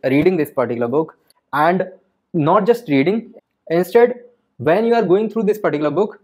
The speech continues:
then take your laptop or computer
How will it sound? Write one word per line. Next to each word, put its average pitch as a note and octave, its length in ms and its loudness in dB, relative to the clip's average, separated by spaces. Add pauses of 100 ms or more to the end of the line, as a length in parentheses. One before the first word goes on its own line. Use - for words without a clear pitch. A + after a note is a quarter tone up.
then F3 480 -2 (560)
take F3+ 240 4
your G3+ 120 2
laptop C#3+ 580 0 (240)
or C#3+ 220 2
computer B2 640 -4